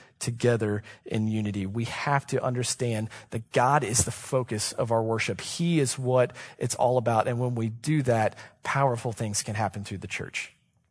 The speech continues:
because it's why we're here. And so David gives us a call to worship, a call to sing praises to him. Let's continue reading verse four. It says, "For great is the Lord and greatly to be praised. He is to be feared above all gods,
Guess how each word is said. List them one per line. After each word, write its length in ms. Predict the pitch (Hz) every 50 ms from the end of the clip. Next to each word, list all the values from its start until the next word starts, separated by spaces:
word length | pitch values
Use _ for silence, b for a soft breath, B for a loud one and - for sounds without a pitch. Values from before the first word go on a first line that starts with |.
| _ _ _ _ _ _
because 280 | - - - - 107 -
it's 160 | 117 - -
why 160 | 123 113 110
we're 140 | 107 101 92
here. 280 | - - 87 85 90 - _ _ _ _ _ _ _ _ _ _ _ _ _ _ _ _ _ _ _ _ _ _ _ _ _ _ _ _ _ _ _ _ _ - - - -
And 120 | - 120
so 180 | - 151 143 135 - B B B B B B B B 139
David 300 | 165 170 190 175 165 147
gives 160 | 170 143 151
us 160 | 147 - 139
a 20 |
call 180 | 127 - 135 123
to 60 | 117
worship, 340 | 104 98 95 92 - 92 - _ _ _ _ _ _ _ -
a 80 | -
call 240 | 120 - 151 151 147
to 80 | 135 123
sing 320 | - - - 147 143 135
praises 640 | 120 - - 123 120 113 107 113 107 107 110 - - B B B B B B B B
to 100 | - 117
him. 280 | 113 107 98 92 92 98 - _ _ _ _ _ _ _ _ -
Let's 120 | - 139 -
continue 360 | - 151 131 165 170 156 143
reading 340 | 151 147 143 143 139 135 127
verse 200 | 135 135 135 -
four. 360 | - - 131 123 107 98 - - -
It 300 | - - - - - -
says, 180 | - 170 156 -
"For 120 | - 160
great 340 | 151 135 156 165 180 190 196
is 160 | 196 175 -
the 60 | 170
Lord 320 | 170 160 165 165 180 180 156
and 100 | 143 135
greatly 320 | 143 151 165 175 165 160
to 140 | 151 - 165
be 120 | 143 151
praised. 540 | 139 - - 139 127 127 113 98 - - - _ B B B B B B
He 160 | B - 170
is 120 | 190 185 -
to 60 | 170
be 100 | 160 165
feared 480 | - - - - 190 196 202 202 170
above 280 | 160 139 165 156 151 139
all 240 | - 151 147 151 156
gods, 480 | 143 143 131 123 107 101 101 - -